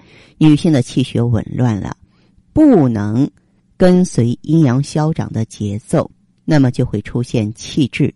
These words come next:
血瘀。淤血一旦停留在身体的某些部位，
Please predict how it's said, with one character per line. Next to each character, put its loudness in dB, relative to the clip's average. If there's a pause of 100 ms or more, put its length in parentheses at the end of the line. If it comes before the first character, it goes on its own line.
血 -6
瘀。 -8 (600)
淤 2
血 2
一 0
旦 2
停 -2
留 2
在 0
身 -2
体 -6
的 -4
某 -4
些 -4
部 -6
位， -2